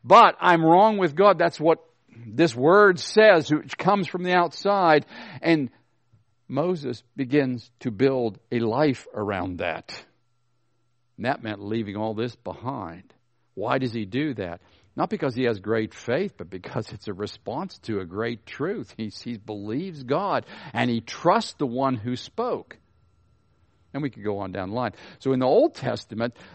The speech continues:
the faith is seen not so much just by an attitude, but it is, how did you, how did you shape your life? What did you do with what God said? Right? Because God has spoken.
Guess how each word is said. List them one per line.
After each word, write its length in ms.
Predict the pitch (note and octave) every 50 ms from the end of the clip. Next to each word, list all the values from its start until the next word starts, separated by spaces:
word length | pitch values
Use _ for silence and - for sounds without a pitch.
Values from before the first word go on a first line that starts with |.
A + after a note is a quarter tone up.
| - _
the 80 | D3
faith 360 | C3+ - - G#3+ B3+ C4+ -
is 100 | F#3 D3+
seen 360 | - - - E3 D#3+ D3 C#3 C3
not 220 | C#3+ F3 A3+ -
so 100 | - D#3+
much 240 | C#3 C#3 C#3+ C#3 G#2
just 280 | A2+ A2 D3 D3+ A#2+
by 220 | G#2+ C3+ C3+ C3 B2
an 100 | A2 G2+
attitude, 520 | F#2+ A2+ F3 G3+ F3 - - B2+ A#2+ G#2
but 120 | G2+ A#2+ A#2+
it 140 | B2+ C3
is, 160 | C#3 C#3 A#2 - _ _
how 220 | - - - G3+ B3+
did 180 | E4+ C#4 -
you, 100 | D#3 E3+ C#3 - - F3
how 160 | - D3 G#3
did 140 | A3 G#3+ E3
you 60 | F3+
shape 360 | E3 - - G3+ G#3 G#3+ -
your 120 | G3+ G3 F#3
life? 460 | F#3 G3 A#3+ A#3+ - G#2 - - -
What 220 | _ - B2 F#3 B3
did 140 | C#4+ G#3+ F3+
you 80 | A#3+
do 520 | G3 C#3+ C#3+ G3 C4 D#4+ C4 D3 G2+ C#2+ - _ _ _ _ _ _ _
with 200 | - A#2 G#2+ -
what 220 | A#2 A#2 A#2 G2 F#2
God 280 | G2 F#2+ F2+ D#2+ D2
said? 340 | - - - - - - - _ _ _ _ _ _ _ _ _ _ _ _
Right? 220 | E2 E2 B2+ D#3+ - _ _ _ _ _ _ _ _ _ _ _ _ _
Because 140 | - D3+ D#3
God 240 | C3+ F#3+ G#3+ A#3 G3
has 240 | E3 F#3+ F#3+ F3 -
spoken. 520 | - _ - G3 G3+ F#3 - - G#2+ D2+